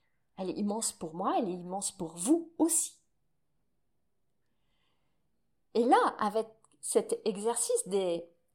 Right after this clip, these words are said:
A C C, les actions créatrices de cash, il s'agit pas ensuite de partir dans tous les sens pour tout faire. C'est pas du tout l'objectif.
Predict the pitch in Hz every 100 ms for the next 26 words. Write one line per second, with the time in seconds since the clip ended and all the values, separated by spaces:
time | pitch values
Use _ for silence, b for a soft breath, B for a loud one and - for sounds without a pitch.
0 | _ - 165 190 - 214 392 330 190 190
1 | 190 226 214 - 185 - 202 180 185 -
2 | 349 311 - - - 294 240 240 349 359
3 | - - 254 196 202 - - 233 196 202
4 | 247 226 - 330 - 208 - 247 - 311
5 | - - 175 - - 220 240 - 233 185
6 | 254 - - - -